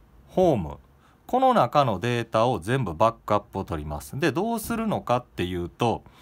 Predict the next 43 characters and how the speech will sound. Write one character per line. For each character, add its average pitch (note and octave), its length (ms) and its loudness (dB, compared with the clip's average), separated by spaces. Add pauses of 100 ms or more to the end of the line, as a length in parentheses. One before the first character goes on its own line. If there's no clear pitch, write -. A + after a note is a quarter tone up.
(440)
え G2 140 -6
ー - 20 -8
と、 A2+ 140 -8
ま B3 160 4
ず A3+ 80 -4
ね、 F2+ 160 -4 (160)
こ-、 A3+ 240 -2 (160)
ど G#3 100 0
っ A3+ 40 -6
ち - 100 -10
で D#4+ 80 2
も D#3+ 80 2
い - 20 -2
い C#3+ 40 -4
ん - 20 -4
で A#2+ 80 0
す - 120 -6
よ。 E2 140 -6
こ G#3+ 120 0
れ A3 80 0
っ - 20 -8
て A2+ 300 0
右 G#3+ 300 -4
と A3+ 100 0
左 A#2+ 300 0
に F#2+ 100 -4
画 A#2 140 2
面 F#2+ 200 -4
が D#2 100 -6
あ D#2 40 -6
っ - 60 -12
て、 G#2 400 -4
同 F3 200 0
じ G#3+ 80 -2
も A#3 80 0
の E3+ 80 2
今 E2+ 140 -2
出 F#2+ 140 -4
て F#2+ 120 -6
る F2+ 80 -6
よ C#2+ 120 -8
ね。 F2+ 220 -8 (800)
で、 E3+ 200 0